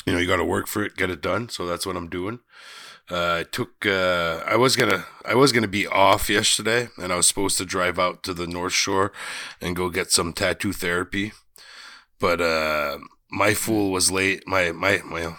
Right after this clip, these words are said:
my dumb ass, I mean, was, uh, not ahead of time with my snow tires on my car. So my appointment's only tomorrow, and yesterday was snow and rain, so I couldn't drive that four-hour drive to go get tattooed.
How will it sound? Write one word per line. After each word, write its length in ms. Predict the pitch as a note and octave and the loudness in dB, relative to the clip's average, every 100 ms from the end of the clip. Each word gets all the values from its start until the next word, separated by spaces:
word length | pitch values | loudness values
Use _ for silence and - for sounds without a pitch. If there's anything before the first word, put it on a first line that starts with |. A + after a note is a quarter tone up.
| - | -2
my 100 | G2 | 0
dumb 240 | A#2 G#2+ | 4 4
ass, 240 | F#2 F2+ F2 | 4 2 0
I 80 | F2 | -2
mean, 280 | F2 F#2 - _ _ - - - - - | -4 -6 -12 _ _ -20 -20 -20 -20 -8
was, 400 | F2+ F2 E2+ - | -2 0 2 2
uh, 540 | F2 E2 D#2+ D2+ D2 C#2+ - _ _ - - | 2 0 0 0 -2 -6 -14 _ _ -6 -2
not 280 | G#2 G2+ F#2+ | 2 4 4
ahead 220 | F2 F#2+ | 2 0
of 80 | F#2 | -2
time 280 | G2 F#2 F#2+ | 0 0 -2
with 100 | E2+ | -2
my 100 | F2 | -2
snow 260 | - F2+ | -2 -4
tires 380 | F2 F2+ F#2 F#2 | -4 -4 -4 -4
on 80 | E2+ | -6
my 80 | D#2+ | -6
car. 380 | - E2 G2+ _ - - - - - - - | -4 -4 -6 _ -20 -18 -16 -16 -18 -20 -6
So 600 | - - F2+ F2 E2+ E2+ | -2 2 2 0 0 -2
my 140 | D#2+ F2+ | 0 -2
appointment's 540 | E2 G#2 F#2+ F#2 E2+ | 0 0 0 0 0
only 260 | F#2+ F2+ E2+ | 0 -2 -6
tomorrow, 640 | - F2 D#2 E2+ G#2+ A#2+ - | -6 -2 0 0 -2 -4 -8
and 320 | E2+ F2 E2+ | -4 -2 -2
yesterday 400 | F2 F2 - F2+ | -2 0 0 -2
was 220 | E2+ D#2+ - | -2 0 2
snow 580 | - - E2+ F2 F2 | 2 2 -4 -4 -4
and 140 | E2 D#2 | -4 -4
rain, 320 | E2 E2+ F2 | -2 -2 0
so 140 | F2 | 0
I 40 | D#2+ | 0
couldn't 300 | G2+ F#2 E2 | -2 -4 -2
drive 300 | F2 E2+ E2+ | 0 0 2
that 260 | F2+ F#2+ | 0 0
four-hour 460 | - G2 F#2 F#2+ F#2 | -2 0 2 2 0
drive 260 | G2 F#2 - | 2 0 -2
to 80 | |
go 100 | G2+ | -6
get 200 | F#2 F#2+ | -6 -6
tattooed. 480 | - G2 - A2 - | -4 -4 -2 -6 -8